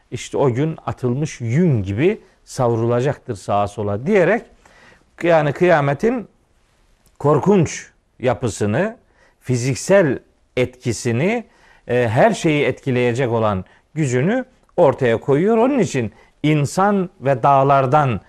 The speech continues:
söz eden iki, e, ayet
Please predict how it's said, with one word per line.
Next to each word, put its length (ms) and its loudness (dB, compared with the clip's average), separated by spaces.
söz 260 0
eden 420 0
iki, 520 2
e, 500 2
ayet 600 2